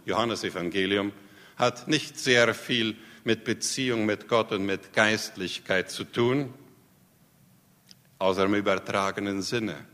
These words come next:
Es hat viel mehr damit zu tun, dass hier ein Mensch, ein Mensch gewordener Gott, Jesus Christus, unter Menschen war, die normale Sachen gemacht haben,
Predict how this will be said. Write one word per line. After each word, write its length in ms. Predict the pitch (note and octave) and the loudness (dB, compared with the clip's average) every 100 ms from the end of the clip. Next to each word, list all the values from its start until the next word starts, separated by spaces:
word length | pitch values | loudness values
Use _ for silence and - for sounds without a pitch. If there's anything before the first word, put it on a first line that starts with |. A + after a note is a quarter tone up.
| - - - | -20 -20 -12
Es 60 | - | -10
hat 100 | F#2+ | -8
viel 260 | - D#3 | -2 2
mehr 160 | D3+ C#3+ | 4 4
damit 400 | C#3 C3+ C#3+ B2 | 4 4 4 2
zu 160 | - A2+ | -2 -4
tun, 300 | - C#3 C3+ | 0 0 2
dass 220 | A#2+ - | 2 0
hier 180 | B2+ A2 | -2 0
ein 280 | G#2+ G#2+ G#2 | 0 0 -2
Mensch, 600 | G#2+ B2 C3+ - - - - _ _ _ _ _ | -4 -2 -4 -6 -10 -12 -20 _ _ _ _ _
ein 380 | - G2+ F#2 G2+ - - _ _ _ _ | -4 -2 -2 -6 -16 -20 _ _ _ _
Mensch 400 | G#2 B2+ B2 - | 0 0 -2 -4
gewordener 640 | A#2 G2+ A2 A2 G#2+ G2 | -4 0 2 2 -2 -4
Gott, 440 | - G#2 - - - - _ | 0 -2 -2 -8 -16 -20 _
Jesus 440 | - F#2+ G2 F#2 - | -8 -6 -6 -8 -4
Christus, 640 | A#2 G2 - D#2+ - - - - - - - | -4 -4 -8 -12 -12 -12 -16 -20 -20 -20 -12
unter 260 | A#2 F#2 F#2 | -6 0 2
Menschen 520 | A2 B2+ - C3 A#2+ | 2 2 -2 -2 0
war, 320 | A2 G#2+ G#2+ | 2 2 0
die 160 | A#2 A2 | -2 0
normale 540 | A2+ A#2 B2+ C#3 A#2+ | 2 2 2 2 2
Sachen 400 | A#2 A2+ - F#2 | 0 -2 -4 -4
gemacht 400 | G#2 G#2+ - - | 0 0 -2 0
haben, 360 | G2+ F2 D2+ | 2 2 -2